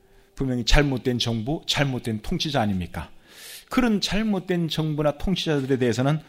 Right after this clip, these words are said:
어떻게 해야 되느냐? 잘못된 정부, 또 통치자라고 하는 말의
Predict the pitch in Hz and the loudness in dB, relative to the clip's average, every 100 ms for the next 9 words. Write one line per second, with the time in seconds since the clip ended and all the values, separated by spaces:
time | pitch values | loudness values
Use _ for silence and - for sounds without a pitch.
0 | - 110 - 120 120 87 90 82 - _ | -6 -6 -4 -4 -4 -2 -4 -6 -12 _
1 | - - - - 170 180 170 160 156 151 | -20 -20 -8 2 6 6 4 2 2 4
2 | 147 135 120 85 - _ - - 196 170 | 2 2 0 -2 -10 _ -10 -2 0 2
3 | 165 135 120 - - 123 123 113 104 117 | 2 2 2 -4 -2 0 2 2 2 0